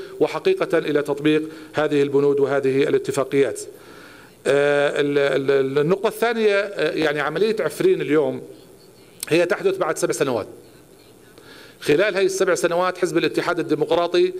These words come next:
سيطر على مشاح-، مساحات شاسعة من الأراضي السورية، هجر فيها كما قلت قبل قليل مئات القرى، وآخرها كان ثمانية عشر قرية،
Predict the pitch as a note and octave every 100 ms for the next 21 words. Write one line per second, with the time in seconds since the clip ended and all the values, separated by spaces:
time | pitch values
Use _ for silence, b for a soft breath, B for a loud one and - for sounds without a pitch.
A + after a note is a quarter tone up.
0 | B B - F3+ F#3 E3+ D#3+ D3+ D3 D#3
1 | E3+ D#3 D#3 F3 D#3+ - - - F#3 F#3+
2 | F3 D#3 D3+ D3 C#3+ C#3 C3 B2+ - A#2
3 | G2 - - - - - B B B B
4 | - F3 F3 D3 - E3+ D3 D#3 D3 C#3+
5 | E3 - D3+ D3 D#3 F3+ F3 D#3 D#3+ F3
6 | F3 D#3 D3+ A#2 - B B B B B
7 | C#3+ D#3+ - A3+ F3+ E3+ F3+ F3+ F3+ F3+
8 | B B B - D#3+ D#3+ D#3+ F3 E3+ E3+
9 | E3+ E3+ E3+